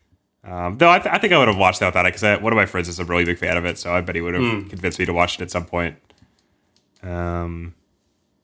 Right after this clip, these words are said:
Speaker 1: Diary of a Shinjuku Thief. <laughs> War Machine. Uh, Just a Gigolo.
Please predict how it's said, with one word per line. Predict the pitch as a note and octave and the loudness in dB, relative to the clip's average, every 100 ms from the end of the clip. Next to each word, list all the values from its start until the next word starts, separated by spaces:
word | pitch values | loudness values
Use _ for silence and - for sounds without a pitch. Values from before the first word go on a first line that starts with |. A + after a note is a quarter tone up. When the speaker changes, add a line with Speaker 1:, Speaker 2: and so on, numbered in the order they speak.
| _ | _
Speaker 1:
Diary | G2 F#2+ G2 G2 | 2 4 6 6
of | F#2+ | 4
a | G2 | 2
Shinjuku | - F#2+ F#2+ F2+ F#2 | 0 0 -2 0 -2
Thief. | - E2+ E2+ F2 F2 - - _ _ - - - - - _ _ _ _ _ - | 0 -2 4 4 4 0 -20 _ _ -16 -16 -16 -20 -20 _ _ _ _ _ -14
<laughs> | - - _ _ _ _ _ _ _ _ | -14 -14 _ _ _ _ _ _ _ _
War | F#2 F#2+ F#2+ | -6 2 4
Machine. | G2 G2 - F#2 F#2 F2+ F2+ F2+ F2+ F#2 F#2 G#2+ G2+ _ _ _ _ _ _ _ _ _ _ _ G#2+ | 4 2 -2 -4 -4 -4 -4 -4 -4 -6 -8 -10 -14 _ _ _ _ _ _ _ _ _ _ _ -16
Uh, | F2+ F2+ F2+ | -12 -10 -8
Just | F#2 G2 | -6 0
a | G2+ | 0
Gigolo. | F2+ F#2 F#2 F2+ F2+ F2+ F2+ F2 | 0 0 2 4 6 6 4 0